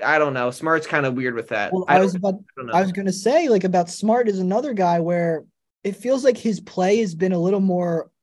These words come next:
Speaker 2: all over the map this year, and he's also missed time with the injury. It kind of feels like Derek White stole his spot 'cause Derek White's been really, really good, and it's kind of unclear, like, if the Celtics can get everybody healthy.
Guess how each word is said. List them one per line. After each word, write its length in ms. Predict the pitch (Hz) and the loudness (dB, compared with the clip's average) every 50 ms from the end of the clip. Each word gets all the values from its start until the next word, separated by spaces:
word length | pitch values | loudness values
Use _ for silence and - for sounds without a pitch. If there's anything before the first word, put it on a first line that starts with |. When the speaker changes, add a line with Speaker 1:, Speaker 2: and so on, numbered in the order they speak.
| _ _ _ | _ _ _
Speaker 2:
all 240 | 170 175 180 175 180 | 0 2 2 2 0
over 200 | 185 180 170 165 | 0 0 -2 -4
the 80 | 165 151 | -6 -6
map 300 | 151 151 165 165 - - | -6 -6 -6 -8 -4 -4
this 220 | 190 185 185 - | -4 -4 -2 -4
year, 180 | 196 190 196 190 | -4 -2 -2 -2
and 80 | 170 165 | -4 -4
he's 120 | 165 165 | -2 0
also 240 | 170 180 180 - 202 | 0 0 0 -2 -2
missed 240 | 202 196 190 196 - | -2 -2 -2 -4 -6
time 200 | - 185 180 180 | -8 -6 -4 -4
with 100 | 175 170 | -4 -4
the 100 | 165 165 | -4 -2
injury. 400 | 180 185 170 156 151 143 143 147 _ _ _ _ _ _ | -2 -2 -2 -2 -4 -6 -8 -10 _ _ _ _ _ _
It 140 | - 202 208 | -2 -2 -2
kind 260 | - - 220 240 294 | -2 -4 -4 -4 -2
of 100 | 349 339 | -4 -6
feels 280 | - - 320 320 320 311 | -4 -2 -2 -2 0 -2
like 160 | 311 269 202 | -2 -4 0
Derek 300 | 214 226 240 247 247 - | 2 4 4 4 2 2
White 280 | 214 214 220 262 269 - | 2 2 2 2 0 -6
stole 320 | - - - 214 202 214 202 | -10 -4 0 2 4 4 2
his 120 | 180 175 | 2 0
spot 380 | - - - 170 190 262 - - | -6 -8 -6 -4 -4 -4 -6 -10
'cause 160 | - 185 170 | -10 -10 -6
Derek 300 | 170 175 185 226 226 240 | -4 -2 -2 -2 -2 0
White's 200 | 240 233 233 226 - | -2 -2 -2 -2 -6
been 280 | 240 214 175 151 147 | -6 -4 -4 -4 -4
really, 320 | 151 165 175 185 196 214 196 | -2 0 2 2 2 2 0
really 280 | 180 185 190 190 180 170 | -2 -2 0 0 -2 -2
good, 360 | 170 156 165 190 240 - - _ _ _ _ _ _ _ _ _ _ - | -4 -4 -4 -4 -4 -6 -8 _ _ _ _ _ _ _ _ _ _ -2
and 160 | 185 190 190 | 0 0 0
it's 120 | 185 180 - | -2 -2 -4
kind 240 | - 208 226 269 | -4 -4 -2 -2
of 100 | 233 202 - | -2 -4 -2
unclear, 720 | 175 202 208 185 190 - 208 220 226 208 190 180 170 165 160 | -2 -2 -2 -4 -6 -4 -4 0 0 0 0 0 -2 -2 -2
like, 360 | 170 170 156 151 - _ _ _ _ _ _ _ _ _ _ _ | 0 0 0 -2 -6 _ _ _ _ _ _ _ _ _ _ _
if 160 | 240 254 254 - | -2 -2 -2 -4
the 60 | 277 | -8
Celtics 460 | - - 247 247 247 240 240 240 - | -4 0 2 4 4 4 2 0 -2
can 140 | - 220 202 190 | -6 -6 -2 0
get 140 | 190 196 | 0 2
everybody 400 | 190 190 196 185 175 180 165 151 | 2 2 0 0 0 0 -2 -4
healthy. 500 | 139 139 180 190 175 175 - - - 220 | -4 -2 -4 -4 -4 -6 -12 -14 -16 -16